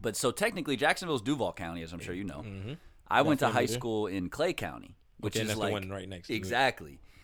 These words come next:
Speaker 1: But, and it's a little town called Orange Park that most people don't know what the
Speaker 2: Mm,
Speaker 1: fuck that
Speaker 2: exactly
Speaker 1: is.
Speaker 2: what you're talking about.
Speaker 1: <laughs> So I'm like, "Yeah, Jacksonville,
Speaker 2: That's
Speaker 1: dude."
Speaker 2: still Jacksonville, yeah.
Speaker 1: <laughs>
Speaker 2: That's all of it. But yeah, I, I mean, I guess I would still call it Duval too, honestly. It's, I mean, I get it. It's,
Speaker 1: It's close
Speaker 2: it's a
Speaker 1: enough.
Speaker 2: different, it's how I see Orlando.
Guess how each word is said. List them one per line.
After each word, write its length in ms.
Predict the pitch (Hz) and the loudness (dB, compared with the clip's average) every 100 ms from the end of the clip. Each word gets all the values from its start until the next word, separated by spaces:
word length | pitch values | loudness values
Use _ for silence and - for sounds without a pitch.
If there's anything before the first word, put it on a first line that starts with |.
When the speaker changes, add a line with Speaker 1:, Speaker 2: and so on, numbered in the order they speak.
| - - | -20 0
Speaker 1:
But, 180 | 139 139 | 6 6
and 120 | 143 | 6
it's 180 | 143 131 | 4 4
a 100 | 139 | 2
little 240 | 127 143 131 | 4 4 4
town 260 | 131 117 | 4 2
called 180 | 113 104 | 2 0
Orange 280 | 107 104 - | 0 -2 0
Park 300 | 139 135 - | 4 4 2
that 120 | 95 | 0
most 220 | 120 127 | 0 -2
people 200 | 131 98 | -4 -4
don't 200 | 90 98 | -4 -4
know 60 | 90 | -4
what 80 | 87 | -6
the 60 | |
Speaker 2:
Mm, 40 | 82 | -4
Speaker 1:
fuck 220 | 95 92 | -4 -2
that 180 | 87 110 | -2 0
Speaker 2:
exactly 100 | 113 | 0
Speaker 1:
is. 180 | 156 - | 0 2
Speaker 2:
what 100 | 320 | 6
you're 280 | 302 - 262 | 10 12 12
talking 100 | 415 | 12
about. 140 | 277 - | 10 10
Speaker 1:
<laughs> 0 | |
So 120 | 202 | 6
I'm 60 | |
like, 120 | 226 254 | 6 4
"Yeah, 140 | 202 | 4
Jacksonville, 440 | 214 226 180 147 | 6 6 4 4
Speaker 2:
That's 140 | 139 156 | 6 8
Speaker 1:
dude." 60 | |
Speaker 2:
still 120 | 196 151 | 8 8
Jacksonville, 520 | 110 104 101 87 98 | 6 2 0 2 10
yeah. 480 | 254 202 208 - 202 | 10 12 10 12 10
Speaker 1:
<laughs> 60 | - | 10
Speaker 2:
That's 200 | 170 - | 2 4
all 220 | 110 98 | 0 0
of 120 | 101 98 | -2 -4
it. 140 | - - - - - 120 | -6 -12 -20 -18 -4 0
But 140 | 117 | 4
yeah, 280 | 127 117 117 135 | 6 6 6 4
I, 60 | |
I 40 | 151 | 6
mean, 140 | 147 | 6
I 40 | |
guess 240 | 151 135 - | 6 4 4
I 60 | 120 | 2
would 80 | |
still 180 | 104 101 | 2 -4
call 180 | 90 87 | -4 -4
it 100 | 87 | -4
Duval 340 | 87 85 85 85 | -6 -6 -6 -6
too, 280 | - 87 85 - | -6 -6 -8 -10
honestly. 460 | 87 85 85 87 90 | -10 -10 -8 -4 -4
It's, 220 | 87 - - | -4 -8 -8
I 60 | |
mean, 160 | 98 98 | -4 -4
I 60 | 98 | -2
get 180 | 95 | 0
it. 100 | 95 | 0
It's, 160 | 90 87 | 0 -2
Speaker 1:
It's 120 | 156 - | -2 2
close 240 | 226 185 | 4 4
Speaker 2:
it's 40 | |
a 40 | 123 | 4
Speaker 1:
enough. 280 | 107 135 165 | 6 6 4
Speaker 2:
different, 180 | 170 - - - | -4 -10 -20 -2
it's 100 | 180 | 6
how 140 | 208 202 | 8 8
I 40 | |
see 160 | 185 160 | 6 4
Orlando. 580 | 123 160 185 113 92 | 4 2 2 2 2